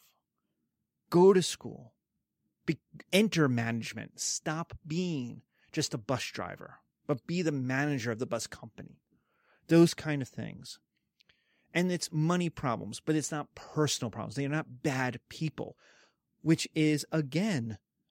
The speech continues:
against the Protestant work ethic. The, uh, the major theme of America is you're poor because you deserve to be poor.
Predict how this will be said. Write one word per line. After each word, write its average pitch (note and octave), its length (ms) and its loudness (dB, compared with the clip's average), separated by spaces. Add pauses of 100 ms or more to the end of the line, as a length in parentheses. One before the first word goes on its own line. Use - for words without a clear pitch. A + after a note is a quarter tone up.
(100)
against C3 500 -2
the E3 60 -8
Protestant A#2+ 560 -6
work C#3+ 180 -4
ethic. A#2+ 280 -8
The, D3+ 260 -6
uh, D3 120 2
the C#3+ 180 0
major D#3+ 540 0
theme D#3+ 520 0
of C3+ 100 -4
America A3 420 -2
is D3 240 -2
you're C3+ 300 2
poor C#3 380 -4
because C3 420 -4
you C#3+ 160 -2
deserve G#3+ 540 0
to F3 80 -4
be A#3 120 -2
poor. - 380 -6